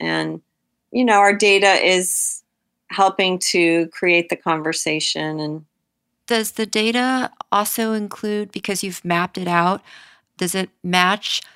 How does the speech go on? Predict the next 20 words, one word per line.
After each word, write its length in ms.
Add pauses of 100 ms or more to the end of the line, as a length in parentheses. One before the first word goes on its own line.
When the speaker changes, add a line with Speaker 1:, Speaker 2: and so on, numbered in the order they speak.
(160)
Speaker 2:
the 120
zip 260
codes 640 (340)
to 560
other 220
demographic 720
data 360
such 260
as 200
race 580
and 160
ethnicity 960
and 260
maybe 220
income 520
levels 420
in 100
those 200
zip 160
codes? 520